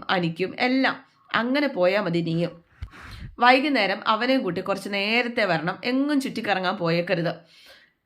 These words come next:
എന്തായാലും അവനൊപ്പം പോയി എന്ന് കരുതി ഭർത്താവിനെ മാറ്റിയെടുക്കാന്നൊന്നും നീ വിചാരിക്കണ്ട. അപ്പോഴേക്കും നയന പറഞ്ഞു, "അതിന് ഭർത്താവും മാറില്ല, ഞാനും മാറില്ല." ഉം, ശരി ശരി, അവനെ ശല്യം ചെയ്യണ്ടല്ലോ എന്ന് കരുതിയിട്ടാ നിന്നെ വിളിച്ചത്, അല്ലാതെ നിന്റെ ശബ്ദം കേൾക്കാനുള്ള കൊതി കൊണ്ടാണെന്നൊന്നും വിചാരിച്ചേക്കരുത്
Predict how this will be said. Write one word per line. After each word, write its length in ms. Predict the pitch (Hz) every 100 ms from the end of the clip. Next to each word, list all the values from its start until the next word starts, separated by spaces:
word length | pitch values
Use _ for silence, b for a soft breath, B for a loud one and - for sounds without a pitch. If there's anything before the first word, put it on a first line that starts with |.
| _ _
എന്തായാലും 400 | 226 220 190 208
അവനൊപ്പം 400 | 220 254 269 254 254
പോയി 300 | 202 226 302
എന്ന് 120 | 277 240
കരുതി 280 | 202 190
ഭർത്താവിനെ 540 | 220 220 - 269 285 269
മാറ്റിയെടുക്കാന്നൊന്നും 840 | 190 175 214 185 185 185 175 180
നീ 100 | 196 208 233
വിചാരിക്കണ്ട. 640 | 180 170 180 180 185 165 180 - -
അപ്പോഴേക്കും 420 | 294 330 233 190
നയന 240 | 185 165 185
പറഞ്ഞു, 260 | 160 151
"അതിന് 180 | 160 160 170
ഭർത്താവും 460 | 165 - 208 277
മാറില്ല, 380 | 247 165 170 165 170 233
ഞാനും 380 | 226 226 285 190
മാറില്ല." 360 | 165 170 170 165 180
ഉം, 200 | 180 165 147
ശരി 300 | - 156 180
ശരി, 220 | 202 190 196 B B B
അവനെ 300 | - 202 220 240
ശല്യം 420 | 220 185 208 240
ചെയ്യണ്ടല്ലോ 420 | 247 202 196 202 196
എന്ന് 120 | 202
കരുതിയിട്ടാ 440 | 196 165 165 170
നിന്നെ 260 | 208 180 208
വിളിച്ചത്, 380 | 196 165 170 170 B B _
അല്ലാതെ 300 | 196 175 175
നിന്റെ 300 | 170 170 214
ശബ്ദം 360 | 302 202 185 233
കേൾക്കാനുള്ള 460 | 233 226 226 226 233
കൊതി 160 | 196 180
കൊണ്ടാണെന്നൊന്നും 460 | 208 214 208 214 214
വിചാരിച്ചേക്കരുത് 800 | 170 165 170 185 208 202 175